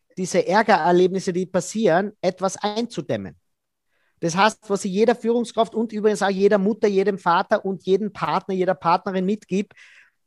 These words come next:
ständig dieses himmelhoch jauchzen, zu Tode betrübt. Ja? Wenn ein toller Erfolg war, dann ausflippen und völlig sagen, wir sind das beste Unternehmen der Welt, das beste Team der Welt.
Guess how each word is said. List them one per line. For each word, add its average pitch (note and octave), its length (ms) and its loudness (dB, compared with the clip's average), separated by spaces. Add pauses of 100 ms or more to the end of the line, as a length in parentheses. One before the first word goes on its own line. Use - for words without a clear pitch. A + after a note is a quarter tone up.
(380)
ständig A3+ 440 0
dieses G#3+ 280 -4
himmelhoch G#3+ 500 0
jauchzen, F3+ 640 0
zu G3+ 100 -8
Tode G#3 300 0
betrübt. G3+ 500 -4
Ja? E3 200 0
Wenn E3+ 120 0
ein E3 100 -4
toller G3+ 240 2
Erfolg F#3+ 440 -2
war, F#3 140 4
dann F#3 220 0 (420)
ausflippen A#3+ 880 -2
und A3 260 -8
völlig A3+ 380 -4
sagen, A3 240 -6
wir G3+ 80 -4
sind G#3+ 180 -6
das G#3 100 -4
beste G3+ 400 -6
Unternehmen G3+ 380 -4
der F#3+ 140 0
Welt, G3 180 -2
das F#3+ 100 -6
beste F#3+ 280 -6
Team G3+ 180 -8
der F3+ 100 -4
Welt. G#3 240 -2